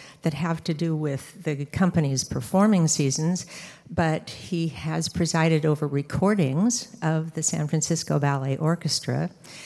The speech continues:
not just ballet scores, but other symphonic inf-,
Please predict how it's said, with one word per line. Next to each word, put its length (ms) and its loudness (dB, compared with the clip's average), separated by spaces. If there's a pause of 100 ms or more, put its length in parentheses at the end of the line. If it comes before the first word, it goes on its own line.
(200)
not 340 0
just 360 -2
ballet 540 0
scores, 500 -2
but 320 -2 (520)
other 260 0
symphonic 600 0 (160)
inf-, 320 -2